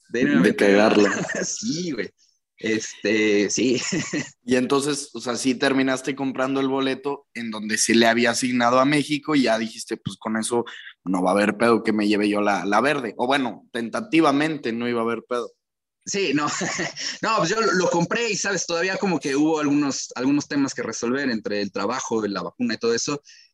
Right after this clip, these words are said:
Speaker 1: Hubo un
Speaker 2: Ujú.
Speaker 1: momento en el que yo dije, "No, no voy a ir, o sea, no se va a poder". Eh, yo, yo, yo volé un domingo, me acuerdo. El jueves hablé con mi jefe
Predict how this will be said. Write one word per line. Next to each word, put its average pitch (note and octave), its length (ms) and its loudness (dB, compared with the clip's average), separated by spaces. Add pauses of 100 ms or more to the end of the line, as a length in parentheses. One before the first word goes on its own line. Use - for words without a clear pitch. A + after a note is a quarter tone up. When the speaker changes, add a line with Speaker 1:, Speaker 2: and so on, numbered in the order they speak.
(100)
Speaker 1:
Hubo C#3+ 200 4
un D3+ 40 4
Speaker 2:
Ujú. D3 40 6
Speaker 1:
momento C#3 240 4
en C3 60 2
el B2 60 0
que B2 120 0
yo C3 80 2
dije, C3 220 0
"No, B2 300 2 (180)
no A2+ 160 -6
voy G#2+ 180 -2
a F#2+ 60 -2
ir, B2 200 -2
o - 20 -6
sea, G2 160 -8
no G2+ 140 -4
se - 100 -6
va G2 80 -4
a G2 40 -10
poder". A#2+ 380 -2 (400)
Eh, G2 720 -6 (920)
yo, B2+ 300 0
yo, C3+ 240 2 (120)
yo C#3+ 180 -2
volé C#3+ 200 0
un C#3+ 100 4
domingo, A#2+ 500 2
me G2 120 -2
acuerdo. B2 320 -4
El A2 160 -2
jueves D3+ 520 -4
hablé B2 280 -2
con A2+ 200 0
mi G#2+ 80 -2
jefe E3 520 -4